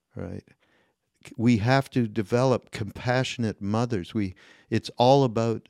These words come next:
uh, women who come up and are having children, and they have a compassion the way my mother, speaking, uh, His Holiness, uh,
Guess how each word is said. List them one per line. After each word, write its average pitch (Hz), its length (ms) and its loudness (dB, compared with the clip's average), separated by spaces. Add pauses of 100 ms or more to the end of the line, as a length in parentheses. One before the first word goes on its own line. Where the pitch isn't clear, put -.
(120)
uh, 110 60 -8
women 107 540 0
who 98 480 -6
come 110 260 -4
up 131 240 0
and 92 160 -2
are 92 140 -2
having 107 360 -4
children, 117 600 -2 (440)
and 101 200 -2
they 104 120 0
have 113 240 -2
a 107 60 -4
compassion 117 640 -2
the 101 80 -2
way 107 180 4
my 117 280 2
mother, 92 460 -2
speaking, 92 520 -10 (340)
uh, - 440 -16 (120)
His 104 200 -6
Holiness, 92 560 -8 (640)
uh, 101 140 -10